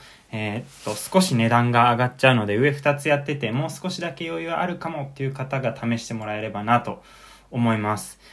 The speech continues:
で、あんまり、あの、僕とか、あの、多発性硬化症っていう難病なんで、サプリちょっと結構飲んでるんですけど、あんまサプリとかも飲まない方がいいし、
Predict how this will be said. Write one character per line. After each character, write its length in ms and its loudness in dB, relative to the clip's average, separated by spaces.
で、 160 2
あ 100 4
ん 80 2
ま 80 2
り、 340 -4
あ 160 -4
の、 120 -2
僕 200 -4
と 100 2
か、 300 4
あ 120 -4
の、 100 -6
多 80 -14
発 180 -8
性 140 -2
硬 160 -4
化 100 -4
症 140 -2
っ 60 -6
て 100 -8
い 20 -6
う 20 -6
難 120 -4
病 160 -6
な 100 -6
ん 40 -6
で、 40 -6
サ 180 -4
プ 120 -6
リ 240 -4
ち 100 -14
ょ 40 -12
っ 20 -12
と 80 -18
結 180 -6
構 80 -8
飲 140 -2
ん 40 -4
で 60 -4
る 80 -4
ん 20 -4
で 80 -6
す 80 -12
け 40 -18
ど、 80 -2
あ 40 -2
ん 80 2
ま 80 4
サ 140 0
プ 100 -6
リ 60 0
と 100 -8
か 60 -6
も 180 -4
飲 60 -2
ま 100 2
な 100 -2
い 40 -4
方 180 -8
が 80 -6
い 140 -4
い 60 -8
し、 320 -8